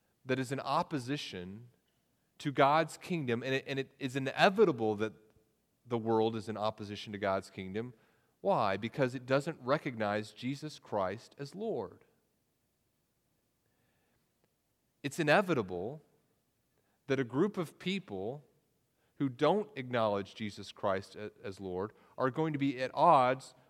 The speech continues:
with a group of people who say, "Jesus Christ is my king, and what he tells me to do and was revealed to me in his word about what I'm supposed to do, I'm going to be obedient to." It is inevitable that, that those systems are going to collide, right?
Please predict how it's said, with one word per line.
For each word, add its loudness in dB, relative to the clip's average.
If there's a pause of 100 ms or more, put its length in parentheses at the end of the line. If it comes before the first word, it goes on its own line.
(100)
with -4
a -2
group 0
of -6
people -2
who -2
say, 0
"Jesus -6
Christ 2
is 4
my 2
king, -8 (440)
and -2
what 2
he -6
tells 2
me 0
to -8
do 2
and 0
was 0
revealed 2
to -8
me -6 (360)
in 0
his -2
word 4
about 4
what 6
I'm 4
supposed -4
to -14
do, -2 (160)
I'm 4
going 2
to -4
be 2
obedient 0
to." -8 (440)
It -2
is 0
inevitable 2
that, -6
that -2
those 2
systems -4
are 2
going 0
to -4
collide, 0
right? -4